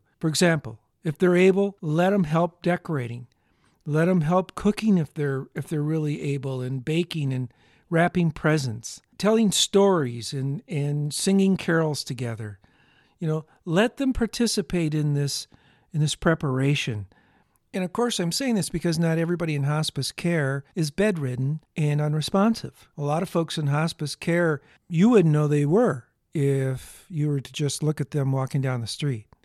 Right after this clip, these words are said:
So just because we have this terminal prognosis doesn't mean we have to suddenly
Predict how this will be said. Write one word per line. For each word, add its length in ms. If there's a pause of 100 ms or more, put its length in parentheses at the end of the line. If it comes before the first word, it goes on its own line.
(220)
So 380 (160)
just 240
because 380
we 140
have 300
this 180
terminal 360
prognosis 720
doesn't 400
mean 340 (260)
we 160
have 360
to 420 (120)
suddenly 760